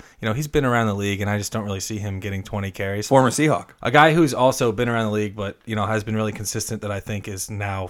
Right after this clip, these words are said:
Speaker 1: definitely worth an add is Gio Bernard. Um, kind of waiting out his scenario with the Bengals, with their new offensive coordinator.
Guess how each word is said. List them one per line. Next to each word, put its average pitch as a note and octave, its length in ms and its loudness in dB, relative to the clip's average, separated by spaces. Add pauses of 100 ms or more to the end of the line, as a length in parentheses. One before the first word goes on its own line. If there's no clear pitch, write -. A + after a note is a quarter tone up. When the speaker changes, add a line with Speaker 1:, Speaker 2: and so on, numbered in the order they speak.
Speaker 1:
definitely G#2+ 380 -4
worth G#2 180 -6
an G2+ 80 -10
add G2+ 220 -4
is F#2+ 100 -10
Gio G#2 240 -4
Bernard. G2+ 460 -6 (440)
Um, G2+ 300 2
kind A#2 220 0
of G2+ 260 -4 (100)
waiting A#2 460 0
out A2 280 2
his A#2 200 0
scenario A2 640 2
with A2 220 -2
the G#2 80 -2
Bengals, G#2+ 720 -2 (340)
with A#2 120 0
their A#2+ 100 4
new A2+ 140 4
offensive A2 360 0
coordinator. A2+ 600 0